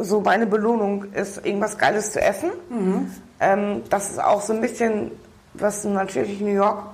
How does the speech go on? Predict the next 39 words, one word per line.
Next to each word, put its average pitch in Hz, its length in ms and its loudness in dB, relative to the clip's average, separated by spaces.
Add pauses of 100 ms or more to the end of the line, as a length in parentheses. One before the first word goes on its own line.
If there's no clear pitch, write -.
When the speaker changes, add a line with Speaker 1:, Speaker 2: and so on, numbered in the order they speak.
(100)
Speaker 1:
mit 208 240 0
sich 196 180 -6
gebracht 190 320 -2
hat. - 240 0 (440)
Du 208 100 -6
kannst 208 340 -2 (320)
immer 240 560 2
alles 269 380 0
essen, 247 560 -2
Speaker 2:
Alle 214 140 4
Kü-, 185 120 0
Speaker 1:
authentisch 240 400 0
Speaker 2:
ja, 196 140 0
alle - 80 0
Speaker 1:
und 202 80 0
alles 208 240 2
Speaker 2:
Küchen, 196 140 -4
ja. 156 60 6
Speaker 1:
geil 202 220 6
und 202 300 -2 (420)
auch 202 260 4
so 208 180 -2 (180)
hole 208 280 4
in 202 80 -2
the 202 140 -2
wall, 196 560 4
also 180 220 -4
musst 180 340 -6
nicht 185 160 -6
viel 180 160 -4
ausgeben. - 420 -2 (840)
Und, 196 400 -2
ähm, 190 440 0 (380)
ja, 214 200 4
dann 175 180 0
lege 208 180 0
ich - 320 -2
mir 208 480 2 (640)
meine 175 720 2